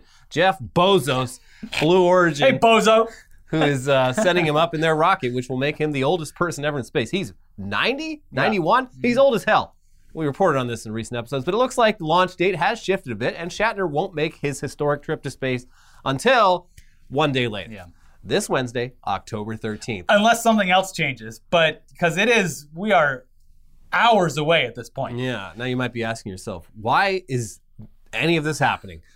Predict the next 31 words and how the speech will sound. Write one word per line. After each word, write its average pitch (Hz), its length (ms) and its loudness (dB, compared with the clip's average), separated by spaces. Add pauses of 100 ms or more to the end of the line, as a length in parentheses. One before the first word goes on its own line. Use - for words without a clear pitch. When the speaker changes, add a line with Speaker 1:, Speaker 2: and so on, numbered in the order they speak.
(120)
Speaker 1:
Why 110 240 0
are 190 80 4
we 196 100 2
sending 170 340 -2
celebrities 151 480 -2
into 143 140 -8
space? 151 360 -4
Simply 139 260 -6
because 127 420 -4 (420)
they 117 120 -4
have 143 160 0
even 143 200 0
the 139 60 -4
slightest 151 340 0
connection 147 380 -2
to 113 160 -6
it, 78 140 -14 (240)
'cause 101 120 -8
they 113 100 0
were 131 80 0
in 131 80 -2
a 120 40 -2
television 127 420 0
series 104 420 -6 (380)
that 101 100 -10
took 131 160 -6
place 147 380 -2 (320)
in 127 180 -4
space 113 500 -6 (320)
decades 143 460 -2
ago." 139 360 -2